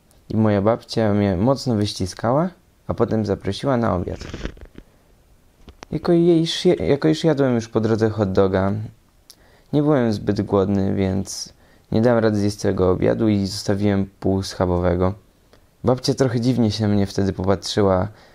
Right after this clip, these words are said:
ale jakoś się tym nie przejąłem. Zapadł zmierzch,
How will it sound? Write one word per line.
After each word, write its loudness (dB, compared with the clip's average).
ale 2
jakoś 0
się -2
tym 0
nie 0
przejąłem. 0
Zapadł -2
zmierzch, -4